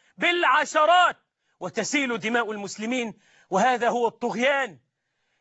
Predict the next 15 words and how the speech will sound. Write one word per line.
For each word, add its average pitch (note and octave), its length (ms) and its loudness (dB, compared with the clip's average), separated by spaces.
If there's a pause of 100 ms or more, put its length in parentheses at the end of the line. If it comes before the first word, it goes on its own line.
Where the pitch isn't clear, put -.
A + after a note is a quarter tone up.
يرهب C#4 420 0
العباد C4+ 640 0 (320)
ثم C4 320 -4
يقول: D#4+ 460 0 (380)
"أنا D4 360 0
أحارب E4 500 -2
الإرهاب"، C#4 520 -2 (960)
يسفك E4 520 -2
الدماء E4 580 -2 (380)
ثم D4+ 340 -2
يقول: E4+ 460 0
"أنا D#4+ 220 2
أريد E4+ 380 0
حقن D4+ 400 -2
الدماء" C#4+ 560 -2